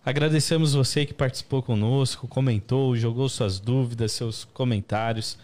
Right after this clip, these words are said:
Foi bem bacana, tanto no Facebook quanto no YouTube. Lembrando que, se você está no Facebook, não se esqueça de curtir o vídeo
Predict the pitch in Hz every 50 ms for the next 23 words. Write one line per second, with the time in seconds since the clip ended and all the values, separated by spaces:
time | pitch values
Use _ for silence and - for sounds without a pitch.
0 | - _ _ _ - - 117 107 117 120 131 123 120 113 - - 120 113 113 110
1 | - 147 147 - 143 135 127 - - 131 123 - - 120 113 117 110 - - -
2 | - 113 110 110 - - 110 - - 101 113 117 117 117 117 117 123 123 - -
3 | 147 151 147 139 127 127 135 123 113 117 117 139 160 180 180 185 175 - - 123
4 | 131 147 - - - - - - - - - - - - 123 123 123 - - 170
5 | 170 - - - 143 139 139 139 160 175 - - 165 - - 123 120 127 127 -
6 | 131 143 165 190 190 - - - 202 160 - - - - 135 143 143 135 - 120
7 | 110 113 117 - 120 110 - - - 127 131 127 117 110 104 110 117 113 113 117